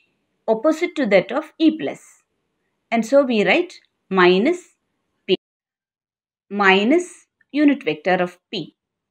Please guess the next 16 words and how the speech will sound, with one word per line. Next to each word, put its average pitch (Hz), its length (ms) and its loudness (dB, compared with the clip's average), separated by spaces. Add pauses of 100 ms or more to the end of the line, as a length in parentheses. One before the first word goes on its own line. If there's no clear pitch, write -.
(600)
And 269 160 0
the 262 60 2
direction 185 580 0
of 262 220 -4
electric 202 500 -6
field 262 400 -2
will 180 160 -2
be 247 240 -6
along 190 460 0 (260)
C 156 880 -8 (800)
A. - 20 -20
Direction 185 540 -4
will 196 140 -4
be 220 160 -6
along 226 360 -4 (520)
C 160 800 -4